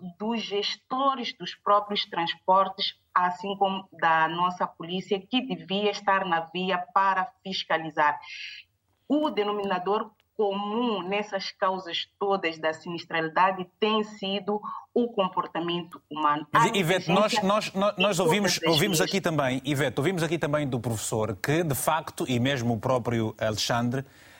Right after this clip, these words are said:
Speaker 2: eh, e ainda o Vaz, que participou ao telefone, dizendo que a polícia está presente nas ruas de Moçambique, nas principais estradas nacionais. A polícia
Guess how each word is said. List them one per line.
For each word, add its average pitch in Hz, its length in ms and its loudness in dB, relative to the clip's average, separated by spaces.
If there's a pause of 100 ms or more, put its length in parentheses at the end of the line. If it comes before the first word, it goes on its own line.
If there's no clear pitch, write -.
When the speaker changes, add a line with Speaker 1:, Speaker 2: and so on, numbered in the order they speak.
(160)
Speaker 2:
eh, 104 280 -2
e 120 120 2
ainda 127 320 2
o 113 80 0
Vaz, 123 400 0
que - 100 -10
participou 113 480 -2
ao 107 60 -2
telefone, 127 560 -2
dizendo 139 360 0
que 170 200 -2
a - 80 2
polícia 190 400 0
está 170 260 -2
presente 165 540 0
nas 131 180 0
ruas 131 320 2
de 123 60 -6
Moçambique, 120 580 0 (640)
nas 127 180 -2
principais 151 440 0
estradas 147 360 0
nacionais. 117 720 0 (360)
A 147 100 0
polícia 165 640 0